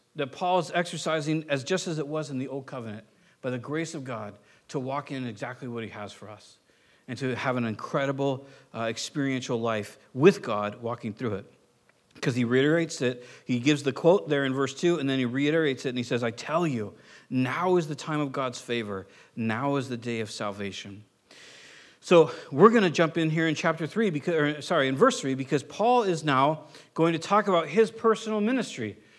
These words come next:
He's going to address, and, and this is kind of peppered through the, the, the first letter that we have, First Corinthians, and it's peppered through that, and it's peppered through Second Corinthians.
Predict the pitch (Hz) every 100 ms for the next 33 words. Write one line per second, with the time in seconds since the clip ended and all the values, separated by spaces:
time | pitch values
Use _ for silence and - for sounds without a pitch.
0 | - - _ 196 190 214 240 233 226 202
1 | 160 175 240 240 202 175 170 180 214 214
2 | - 202 165 214 214 226 - 196 170 147
3 | 175 156 147 147 135 - 214 214 - -
4 | 185 196 202 202 196 175 190 226 - 196
5 | - 190 208 208 233 220 - - - 160
6 | 151 196 190 190 185 175 196 190 180 165
7 | 196 190 202 - 190 185 226 233 202 -
8 | 147 135 135 156 170